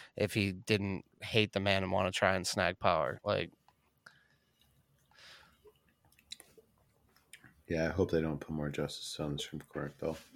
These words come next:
Speaker 2: That would be
Speaker 1: It is what it is, dude. Fuck it. Like, gotta do what we gotta
Speaker 2: Oh
Speaker 1: do.
Speaker 2: my God.
Speaker 1: Whatever. <laughs>
Speaker 2: Okay.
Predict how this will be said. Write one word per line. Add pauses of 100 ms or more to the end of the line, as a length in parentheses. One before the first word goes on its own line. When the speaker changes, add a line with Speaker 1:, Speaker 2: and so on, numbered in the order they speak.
(120)
Speaker 2:
That
would
be (1400)
Speaker 1:
It
is
what
it
is,
dude.
Fuck
it. (160)
Like,
gotta
do
what
we
gotta
Speaker 2:
Oh
Speaker 1:
do.
Speaker 2:
my
God.
Speaker 1:
Whatever. (580)
<laughs> (880)
Speaker 2:
Okay.